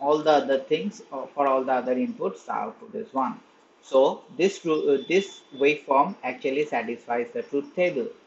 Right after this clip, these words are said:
So in order, if we were to write this in a structure, uh, if we write, were to write this thing in structural interpretation,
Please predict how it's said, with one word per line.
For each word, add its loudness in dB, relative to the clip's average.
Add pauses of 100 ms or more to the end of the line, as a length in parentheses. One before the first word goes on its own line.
(380)
So 2 (800)
in -4
order, 4 (100)
if 0
we 4
were 6
to 6
write 6
this 0
in 0
a 2
structure, -4 (100)
uh, 2
if -6
we 2
write, 2 (100)
were 6
to 4
write 4 (280)
this 0
thing -2
in -6
structural -2
interpretation, -2